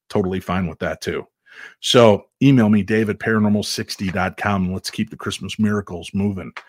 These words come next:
This is truly what the season is all about. And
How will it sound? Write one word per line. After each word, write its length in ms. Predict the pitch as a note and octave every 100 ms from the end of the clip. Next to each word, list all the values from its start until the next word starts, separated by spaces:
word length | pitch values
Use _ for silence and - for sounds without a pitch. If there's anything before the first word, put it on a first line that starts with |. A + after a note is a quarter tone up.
| _ _ _
This 440 | C#3+ D3 - - -
is 300 | A2 G2+ F2
truly 400 | - A#2+ A2 G#2
what 180 | E2+ F#2
the 60 | G2+
season 600 | - G2 F2 F#2 E2+ D#2 _
is 180 | G#2+ F2
all 220 | E2 E2
about. 460 | D#2+ D#2 C#2+ - -
And 380 | A#2 G2 F2+ D#2